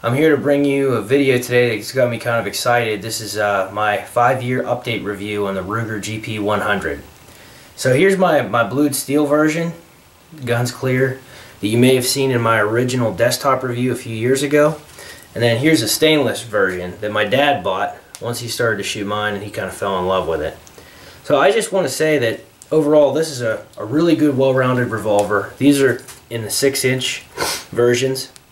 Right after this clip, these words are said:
We use these for hunting, target shooting, just fun. It's a safe gun. It's a double action revolver. They run for about six hundred to seven hundred dollars brand new. Ruger makes guns in the United States.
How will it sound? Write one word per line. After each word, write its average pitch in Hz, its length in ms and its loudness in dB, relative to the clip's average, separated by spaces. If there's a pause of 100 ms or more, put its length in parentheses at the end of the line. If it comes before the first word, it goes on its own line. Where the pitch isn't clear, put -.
(760)
We 123 120 0
use 139 180 6
these 123 180 0
for 104 120 -2
hunting, 127 420 0 (140)
target 117 360 0
shooting, 117 400 -2 (560)
just 123 220 -2
fun. 113 400 0
It's 113 180 -10
a 110 220 2
safe 139 280 2
gun. 123 380 0 (100)
It's - 100 -14
a 110 60 -10
double 123 300 4
action 120 340 0
revolver. 104 680 -4 (760)
They 185 160 4
run 156 280 2
for 120 260 -4
about 113 280 0
six 123 240 -6
hundred 113 420 2
to 107 80 -6
seven 113 280 2
hundred 107 200 0
dollars 104 320 2
brand 107 360 2
new. 95 240 0 (160)
Ruger 127 400 4
makes 123 260 0
guns 120 300 0
in 113 80 -4
the 117 80 -4
United 113 340 2
States. - 560 -2